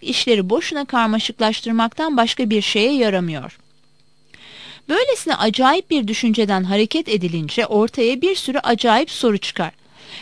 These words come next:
Mesela kitaplıklar yapı mıdır, üst yapı mı? Yani bilginlerin laboratuvarları, bir sanat ya da bilimin kendisiyle ilgili araçların evrimi sayesinde geliştiği savunulabilirse,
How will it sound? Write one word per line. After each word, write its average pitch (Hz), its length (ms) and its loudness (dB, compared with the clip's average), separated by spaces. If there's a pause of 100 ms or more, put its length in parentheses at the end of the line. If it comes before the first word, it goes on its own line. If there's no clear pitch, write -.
Mesela 247 520 2
kitaplıklar 302 760 2
yapı 233 320 4
mıdır, 381 360 0
üst - 220 -2
yapı 185 220 0
mı? 170 160 -4 (260)
Yani 269 400 6
bilginlerin 269 600 2
laboratuvarları, 233 1000 4 (480)
bir 330 220 6
sanat 330 440 -2
ya 233 120 2
da 208 160 2
bilimin 240 380 2
kendisiyle 262 640 0
ilgili 220 360 -2
araçların 220 640 0
evrimi 208 360 0
sayesinde 254 640 2
geliştiği 208 520 0
savunulabilirse, 214 1160 0